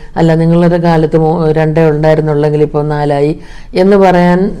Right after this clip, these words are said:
ഉള്ള ഒരു റിസർച്ച് നടന്ന് അതിൻ്റെ ഒരു റിസൾട്ട് ഞാൻ കണ്ടിട്ടില്ല.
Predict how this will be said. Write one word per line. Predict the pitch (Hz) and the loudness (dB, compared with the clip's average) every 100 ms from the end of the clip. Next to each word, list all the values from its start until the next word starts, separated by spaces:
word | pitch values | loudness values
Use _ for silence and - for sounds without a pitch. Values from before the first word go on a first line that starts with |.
| 175 | -4
ഉള്ള | 175 170 175 | 0 2 2
ഒരു | 170 | 2
റിസർച്ച് | 170 165 - 170 165 - 170 175 | 2 0 0 0 0 -2 -2 -2
നടന്ന് | 165 165 165 160 156 - - - - - | -4 -2 -2 -2 -4 -8 -16 -18 -12 -2
അതിൻ്റെ | 170 175 175 | 2 4 4
ഒരു | 170 | 4
റിസൾട്ട് | 165 175 165 | 2 0 0
ഞാൻ | 170 165 | 2 2
കണ്ടിട്ടില്ല. | 156 156 165 - 113 120 - - | 2 0 -2 -4 -6 -8 -10 -16